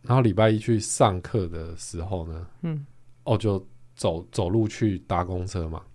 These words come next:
Speaker 2: 嗯。
Speaker 1: 走在路上，我们那边走到搭公车大概有十分钟的路程。
Speaker 2: 嗯。
Speaker 1: 对，然后他就跟着我跑出来。
Speaker 2: 好。
Speaker 1: 我就说：“你，你不要跟我。”
Speaker 2: 嗯。
Speaker 1: 嘿，因为你会，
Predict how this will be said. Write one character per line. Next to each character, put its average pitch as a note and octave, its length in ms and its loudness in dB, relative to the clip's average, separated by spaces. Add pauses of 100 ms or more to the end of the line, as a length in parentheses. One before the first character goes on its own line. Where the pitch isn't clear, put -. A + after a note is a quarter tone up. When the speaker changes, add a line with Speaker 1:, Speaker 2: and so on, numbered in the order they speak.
Speaker 2:
嗯。 E3 260 -4
Speaker 1:
走 E2+ 180 -6
在 F#2+ 140 -2
路 F#2+ 220 -6
上， E2+ 260 -8 (500)
我 F#2+ 80 -10
们 F#2 80 -4
那 A#2 120 2
边 A#2 200 4
走 G2+ 200 -2
到 A2 100 4
搭 G#2+ 220 4
公 G#2+ 180 4
车 G2+ 420 0
大 A2 140 2
概 G#2+ 160 4
有 E2+ 260 -2
十 F#2 380 -4
分 F#2+ 260 -6
钟 F2+ 240 -8
的 E2 180 -10
路 F2 220 -4
程。 - 220 -8 (280)
Speaker 2:
嗯。 E3+ 260 -6 (520)
Speaker 1:
对， F2+ 220 -6 (640)
然 C#3 100 4
后 G3+ 120 10
他 D#3+ 240 4
就 D#3+ 360 6 (120)
跟 C#3 180 6
着 C3+ 160 0
我 F2 200 -4
跑 E2+ 260 -4
出 G2 260 -4
来。 F#2+ 220 -6 (160)
Speaker 2:
好。 E3 280 -2 (280)
Speaker 1:
我 A2 100 2
就 C#3+ 100 4
说 F3 220 4
：“你， A#2+ 240 -2
你 G2+ 160 -2
不 A2 220 -4
要 C#3 340 -2 (220)
跟 A#2+ 260 6
我。” G#2 260 0 (220)
Speaker 2:
嗯。 F3+ 320 -4
Speaker 1:
嘿， F#2+ 140 -4
因 B2 100 4
为 D3+ 80 6
你 G2+ 220 0
会， A#2+ 340 2